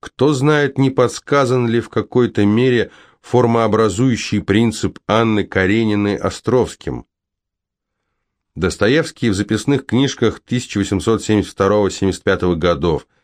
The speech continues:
"Подпольный человек есть главный человек в русском мире. Всех более писателей говорил о нем я, хотя говорили и другие, ибо не могли не заметить".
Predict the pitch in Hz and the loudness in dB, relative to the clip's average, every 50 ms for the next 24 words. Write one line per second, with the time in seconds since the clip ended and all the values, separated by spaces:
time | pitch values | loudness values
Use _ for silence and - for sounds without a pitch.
0 | _ _ _ _ _ _ _ _ _ _ _ _ - 110 117 117 - - 151 175 | _ _ _ _ _ _ _ _ _ _ _ _ 0 0 0 0 0 0 2 2
1 | 175 175 165 156 - - 143 147 143 135 127 123 127 131 131 - 127 123 110 92 | 4 4 2 0 0 0 0 2 2 2 0 0 0 -2 -2 -2 -2 -2 -2 -2
2 | 101 92 104 110 123 139 139 143 143 135 - - 120 117 117 123 131 131 - 101 | 0 2 2 2 4 2 2 0 -2 -2 -2 0 2 2 2 2 0 0 0 0
3 | 113 123 - - - 127 120 117 113 113 113 107 101 87 78 73 65 - _ _ | 0 0 0 -2 0 0 2 2 2 2 2 2 2 0 -2 -4 -6 -8 _ _
4 | _ _ _ _ _ - - - - 127 151 143 - 120 120 123 143 147 143 139 | _ _ _ _ _ -16 -12 -4 0 0 0 0 0 -2 0 2 2 2 2 2
5 | 139 135 135 135 127 - - 147 135 131 131 - 120 110 107 107 95 87 98 98 | 0 0 0 -2 -2 0 0 2 2 0 0 0 0 2 2 0 0 2 2 2
6 | 101 98 95 95 92 90 87 90 87 85 82 85 82 78 80 85 82 76 - - | 2 2 2 2 2 0 0 0 0 0 -2 -2 -2 -2 0 0 0 -2 -4 -6
7 | _ _ _ _ _ _ _ _ - - 92 85 - 107 117 117 120 123 123 120 | _ _ _ _ _ _ _ _ -4 -4 -2 0 0 0 0 2 2 2 2 2
8 | 117 120 127 131 131 131 123 123 131 147 143 120 147 185 165 120 98 78 82 82 | 2 2 2 0 0 0 0 0 0 0 0 0 0 0 0 0 0 0 -2 -2
9 | 73 71 82 80 80 78 76 80 85 87 90 90 92 87 80 95 98 95 95 92 | 0 0 0 0 0 0 0 0 0 2 2 2 2 0 0 0 2 2 2 2
10 | 82 104 107 117 123 127 110 - - - - - - | 2 2 2 2 2 0 0 -2 -6 -12 -18 -20 -20